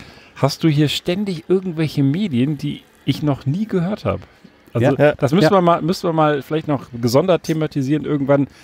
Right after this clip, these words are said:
Speaker 1: wo du das Zeug eigentlich herholst. Aber
Speaker 2: Das
Speaker 1: vielleicht
Speaker 2: macht er, das macht er in der Zeit, in der andere
Speaker 1: Mhm.
Speaker 2: Fußball und Olympia gucken, in
Speaker 3: Ja.
Speaker 2: der <laughs> Zeit. Da,
Speaker 3: Da sitze ich hier so mit gebeugtem Rücken und so. <laughs>
Speaker 2: Ja, irgendwoher muss
Speaker 3: Ja.
Speaker 2: er kommen.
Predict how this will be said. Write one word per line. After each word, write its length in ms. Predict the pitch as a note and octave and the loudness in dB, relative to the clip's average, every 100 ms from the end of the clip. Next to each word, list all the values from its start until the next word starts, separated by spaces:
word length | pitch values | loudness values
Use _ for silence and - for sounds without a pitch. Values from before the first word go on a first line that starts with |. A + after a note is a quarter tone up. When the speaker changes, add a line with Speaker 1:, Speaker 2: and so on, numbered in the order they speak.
| - _ - | -20 _ -2
Speaker 1:
wo 160 | B2+ | 0
du 140 | C#3+ C3 | 2 0
das 400 | - D#3+ - - | -2 -4 -4 -4
Zeug 300 | E3 E3+ - | -2 -2 0
eigentlich 480 | D3 D#3 C#3+ C#3 | 0 0 -2 -2
herholst. 680 | D3 D3+ B2 G#2 G2+ G2+ - | 0 0 0 -2 -2 -4 -8
Aber 240 | B2+ A2+ A2+ | -4 -2 -2
Speaker 2:
Das 100 | G#2+ | -2
Speaker 1:
vielleicht 180 | A#2+ | 0
Speaker 2:
macht 240 | C#3 D#3+ - | 2 0 2
er, 160 | D3+ | 0
das 140 | C3+ B2 | 0 -2
macht 220 | D3+ E3 | -2 -2
er 80 | C#3+ | -2
in 80 | B2+ | -2
der 180 | C#3+ | -2
Zeit, 300 | D3+ C#3+ C#3+ | -2 0 0
in 100 | D3 | 0
der 160 | C3+ C3 | 0 0
andere 240 | C3+ D3+ | 2 0
Speaker 1:
Mhm. 60 | B2+ | -2
Speaker 2:
Fußball 360 | D3 D#3+ E3+ D#3+ | -4 -4 -2 -2
und 140 | C3 | -2
Olympia 420 | B2 C3+ E3+ C#3 | -4 -4 -2 -4
gucken, 400 | A2 C3 - E3+ | -2 -6 -4 -2
in 40 | D3 | 2
Speaker 3:
Ja. 100 | C3+ | 2
Speaker 2:
der 100 | B2+ - | 2 -2
<laughs> 140 | - - | -10 0
Zeit. 340 | D#3+ - F3+ | 2 2 4
Da, 160 | D3+ D#3+ | 4 4
Speaker 3:
Da 200 | D#3 C#3+ | 6 4
sitze 280 | D#3+ D#3+ F#3 | 2 0 -2
ich 100 | F3 | 0
hier 120 | F3+ | 2
so 160 | D#3+ | 2
mit 220 | E3+ E3+ - | 2 0 0
gebeugtem 500 | C#3+ C#3+ D#3+ - D3+ | 0 2 2 0 -6
Rücken 340 | D3+ - D#3+ | -6 -6 0
und 180 | D#3+ D3 | 2 2
so. 80 | C#3+ | 2
<laughs> 100 | C#3 - C6+ - C6+ - - - - D5 - E5+ - - - - - A#3+ - - - - - - - - - - _ _ - - | 0 0 0 0 -2 -4 -4 -4 -10 -20 -20 -20 -20 -20 -20 -20 -4 -4 -4 -20 -18 -16 -16 -16 -20 -20 -20 -20 _ _ -20 -4
Speaker 2:
Ja, 120 | A#3 - - - - - F5+ D#5+ - - | -2 -2 -6 -14 -12 -8 -4 -2 -2 -2
irgendwoher 400 | E3+ D3 C#3 D3 | 0 2 4 4
muss 140 | E3 | 4
Speaker 3:
Ja. 80 | D#3 | 4
Speaker 2:
er 80 | C#3+ | 2
kommen. 300 | - D#3 G#2 | 2 0 -2